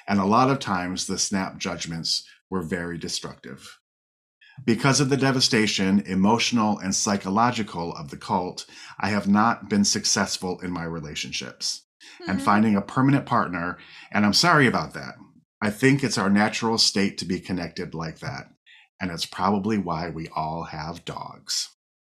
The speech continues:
Speaker 2: <laughs>
Speaker 1: Nowadays, she,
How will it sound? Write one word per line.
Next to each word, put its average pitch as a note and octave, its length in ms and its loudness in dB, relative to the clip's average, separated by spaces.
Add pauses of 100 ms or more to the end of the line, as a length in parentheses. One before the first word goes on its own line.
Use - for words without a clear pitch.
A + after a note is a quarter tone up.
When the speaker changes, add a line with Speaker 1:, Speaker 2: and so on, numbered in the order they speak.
(380)
Speaker 2:
<laughs> C4+ 1120 2 (1000)
Speaker 1:
Nowadays, C3+ 680 6
she, A#2 180 6